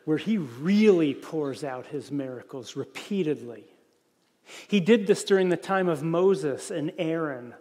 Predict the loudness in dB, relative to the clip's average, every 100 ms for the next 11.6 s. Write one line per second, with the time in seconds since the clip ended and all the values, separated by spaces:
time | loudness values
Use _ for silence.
0 | -14 -10 -2 0 2 4 4 2 0 -2
1 | -2 -4 -6 -4 -4 -2 -2 -2 -2 -4
2 | -6 0 2 0 -2 -8 -6 -10 -14 -20
3 | -20 -20 -20 -20 _ _ -4 2 8 8
4 | 6 -2 -4 -8 -6 -8 -6 -6 -2 2
5 | 4 4 2 -4 -8 -10 -6 -6 -6 -10
6 | -8 -6 -4 -2 -4 -6 -10 -12 -12 -12
7 | -16 -18 -20 -20 -20 _ _ _ _ _
8 | _ _ _ _ _ -20 -20 0 2 4
9 | 4 2 0 2 6 6 4 2 2 0
10 | -2 -2 0 -2 -4 -4 -2 0 -2 -2
11 | -2 -2 -4 -8 -10 -12